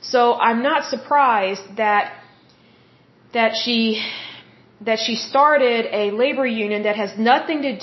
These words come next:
do with her employment whatsoever, because she studied basically how to be a troublemaker in her, in her women's studies. So that's very disappointing to me because I think there are a lot of women that are misguided, and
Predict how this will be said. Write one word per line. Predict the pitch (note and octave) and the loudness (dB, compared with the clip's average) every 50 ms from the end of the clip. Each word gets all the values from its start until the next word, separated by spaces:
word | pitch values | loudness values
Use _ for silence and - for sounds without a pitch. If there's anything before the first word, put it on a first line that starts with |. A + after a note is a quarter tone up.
| A3+ | -6
do | A#3+ B3+ B3+ | -4 -2 -2
with | G#3+ G3+ G#3 - C4 | -2 -4 -4 -4 -4
her | B3+ A#3 A3 | -4 -2 -4
employment | A3+ - - A#3+ A#3 A#3 A#3 G#3+ - | -6 -6 -4 -2 0 2 2 0 2
whatsoever, | A3 G#3 F#3 - - G#3 G3 G#3 A3+ A#3 A3+ F#3+ E3+ E3 F3+ - - - - - - - - - - - - _ | 0 -2 -2 -2 -6 -6 -2 0 0 2 0 -2 -4 -4 -6 -8 -12 -20 -20 -20 -20 -20 -20 -20 -20 -20 -6 _
because | G#3+ G#3 G#3 A#3+ A#3+ A3+ - - | -4 -2 0 -2 -2 -2 -2 -4
she | - A3 G#3 | -6 -6 -6
studied | - - - - C4+ C#4 D4+ D4 C4+ B3 A3+ A3 A3 G#3 G#3+ G#3+ F#3+ | -6 -8 -2 2 4 4 4 4 2 0 0 -2 -2 -2 -6 -4 -2
basically | A3 A3 B3+ A#3 B3+ C#4 C4+ C4+ B3 A3+ A#3 | 0 0 0 0 -4 -4 -2 -2 -2 0 2
how | A3 A3 A3+ A3+ | 0 0 0 0
to | G#3+ - A#3 | -4 -4 -4
be | A3 G#3+ G#3+ G#3 G#3 G#3 G#3 - - - _ _ | -4 -2 -2 -2 -2 -4 -6 -10 -20 -20 _ _
a | - | -10
troublemaker | - - - C#4 C#4 C#4+ C#4+ B3 A3+ A3 G#3 G#3 G#3 A3 G#3 | -10 -2 2 4 6 6 6 4 4 2 0 0 0 -2 -2
in | - G3 G#3 G#3 | -2 -2 -4 -4
her, | G#3 G#3+ G#3+ G3+ G3+ - - | -4 -4 -4 -4 -4 -4 -6
in | G3+ G3+ | -6 -4
her | G#3 G3 | -4 -4
women's | G3 G3 A#3+ B3+ B3+ A#3 G3 F3 - - - | -2 0 0 0 0 0 -2 -4 -10 -8 -6
studies. | G3 E3+ E3+ G3 - - - - - _ _ _ _ _ _ _ _ _ _ _ - _ _ _ _ _ _ - - _ | -6 -6 -4 -6 -8 -10 -12 -14 -16 _ _ _ _ _ _ _ _ _ _ _ -20 _ _ _ _ _ _ -20 -20 _
So | - - - B3 A3+ A3+ A3 A3 G#3+ A#3 - - - - - - | -12 -2 2 4 4 6 4 4 2 0 -4 -12 -18 -18 -18 -2
that's | F#3+ A#3+ B3 A#3+ - | 0 0 0 0 0
very | - E4+ E4 E4 | 0 0 0 0
disappointing | E4 D4+ - C#4+ - - C4+ C4+ C4+ C4 | -2 -6 -8 -10 -4 0 0 2 2 2
to | B3 | 2
me | A3+ A3 G#3+ G3 A3 | 0 0 0 0 -2
because | G#3+ - A#3+ A3 - F#3 A3 | -2 -2 -4 -2 0 0 -2
I | A3 - | -2 -2
think | B3+ C4 C#4+ E4 E4 D#4+ | -2 -2 -2 -2 0 0
there | C#4+ C4+ B3+ B3 B3 | 0 2 4 4 4
are | A#3+ A#3+ A#3+ | 4 2 2
a | - G#3+ | 0 0
lot | A3+ A3+ B3+ B3+ | 2 2 4 4
of | B3 G#3+ | 2 0
women | G3+ A3 A3+ A#3 B3 A#3+ | 0 -2 0 0 0 0
that | A#3 A3+ G#3+ A3 | 0 0 0 0
are | G#3+ G#3+ | -2 -2
misguided, | G#3 - - - - F#3+ F#3+ G3+ G#3+ B3 C4 C4+ | -6 -8 -6 -4 0 0 2 4 4 2 2 2
and | - - | 0 0